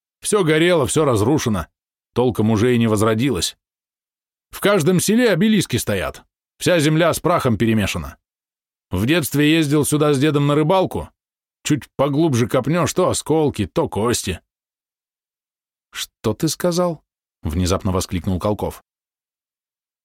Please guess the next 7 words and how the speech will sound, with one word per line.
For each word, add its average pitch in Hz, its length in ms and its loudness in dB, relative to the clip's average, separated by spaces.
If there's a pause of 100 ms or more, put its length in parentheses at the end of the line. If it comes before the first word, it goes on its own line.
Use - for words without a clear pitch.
(320)
Мужчины 123 420 0
несколько 113 460 0
секунд 120 360 -2
смотрели 107 400 -2
друг 101 200 -4
на 110 120 0
друга. 80 300 -6